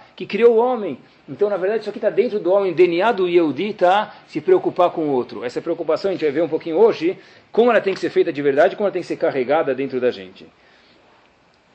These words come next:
Que Yehudi que vê, por exemplo, uma sinagoga que não tem Sefer Torá e fala, "Eu não quero ajudar." Difícil encontrar uma pessoa assim que pode.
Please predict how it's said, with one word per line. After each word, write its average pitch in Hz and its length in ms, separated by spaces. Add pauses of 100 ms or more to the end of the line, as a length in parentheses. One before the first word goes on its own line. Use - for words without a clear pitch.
(1300)
Que 175 80
Yehudi 196 340
que 151 140
vê, 143 180
por 139 160
exemplo, 120 560 (580)
uma 131 160
sinagoga 143 560
que 139 80
não 131 60
tem 151 160
Sefer 135 300
Torá 127 480 (400)
e 120 60
fala, 147 280
"Eu 139 80
não 143 120
quero 127 200
ajudar." 107 380 (720)
Difícil 143 400
encontrar 110 320
uma 107 80
pessoa 107 220
assim 110 120
que 101 140
pode. 95 340